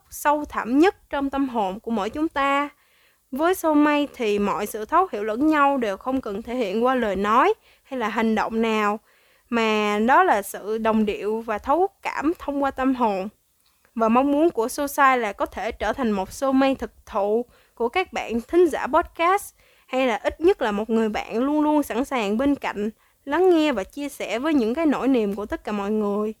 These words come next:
Còn từ sai lấy từ sign language, nghĩa là ngôn ngữ ký hiệu, một loại ngôn ngữ giao tiếp mà chỉ có hiệu quả khi mà tất cả mọi người đều đang đối diện với nhau.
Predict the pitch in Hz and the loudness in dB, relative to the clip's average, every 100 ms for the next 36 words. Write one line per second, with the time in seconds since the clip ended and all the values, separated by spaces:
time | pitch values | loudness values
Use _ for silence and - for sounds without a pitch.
0 | _ _ _ _ _ _ - 226 233 233 | _ _ _ _ _ _ -4 -2 -2 -4
1 | - 302 302 302 285 320 262 214 - 269 | 2 4 4 2 0 0 -2 -4 -2 0
2 | 277 277 277 226 196 202 - - _ _ | 0 0 2 0 -2 -6 -18 -20 _ _
3 | _ _ 214 226 277 226 247 269 208 214 | _ _ -4 0 0 2 4 4 2 0
4 | 339 330 196 202 208 - _ _ _ 233 | -2 0 -2 -2 -4 -8 _ _ _ -4
5 | 214 214 185 220 277 285 196 240 294 277 | -2 -2 0 2 4 4 2 0 0 0
6 | 330 370 269 202 - 190 226 330 277 180 | 0 -2 0 -2 -6 -10 -4 -4 -2 -2
7 | 202 107 160 320 311 262 185 330 - 208 | -2 0 0 -2 -2 -2 -2 -8 -6 -4
8 | 202 208 220 208 208 208 208 220 262 262 | -2 0 2 0 0 0 0 0 2 2
9 | 277 330 294 - 214 302 311 254 247 | 2 0 -2 -8 -2 2 4 4 0